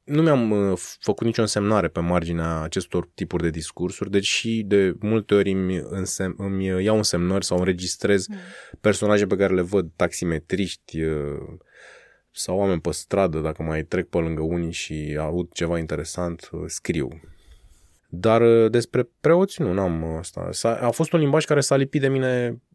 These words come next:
Speaker 1: nu știu, foarte natural. Și când vorbeam despre temele religioase sau aveam acest limbaj religios de pus în, uh, schema romanului,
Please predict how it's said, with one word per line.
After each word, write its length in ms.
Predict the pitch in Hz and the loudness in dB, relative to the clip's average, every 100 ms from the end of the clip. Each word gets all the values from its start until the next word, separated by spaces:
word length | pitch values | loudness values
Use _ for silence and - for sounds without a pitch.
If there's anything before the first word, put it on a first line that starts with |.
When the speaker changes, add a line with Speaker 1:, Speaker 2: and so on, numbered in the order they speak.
| _ | _
Speaker 1:
nu 220 | 98 104 | -10 -10
știu, 160 | 92 - | -10 -6
foarte 520 | 107 95 - 87 82 | -2 -2 0 0 0
natural. 600 | 90 80 - 87 117 156 - _ _ _ _ | -2 -4 -2 0 0 -2 -10 _ _ _ _
Și 200 | - - | -8 -6
când 240 | 123 165 156 | 0 2 6
vorbeam 380 | 131 113 131 | 6 6 4
despre 720 | 117 104 - 90 87 85 80 78 90 _ _ _ _ | 4 0 0 0 2 2 0 -4 -10 _ _ _ _
temele 460 | 110 98 87 80 | 4 4 2 2
religioase 720 | 80 90 92 78 82 87 - | 2 2 2 2 0 0 -2
sau 360 | 85 - 87 85 | -6 -2 0 2
aveam 340 | 80 80 98 95 | 0 2 2 2
acest 300 | 82 90 85 | -2 -4 -4
limbaj 440 | 85 82 90 85 | -4 0 0 0
religios 480 | 85 80 78 85 80 | -2 -6 -4 -4 -4
de 140 | 78 | -6
pus 280 | 76 92 - | -6 -6 -4
în, 200 | 82 78 | -6 -6
uh, 200 | 78 76 | -8 -10
schema 480 | 78 - 95 87 80 | -10 -4 -4 -2 -4
romanului, 520 | 82 95 139 156 156 | -4 -2 -2 0 -4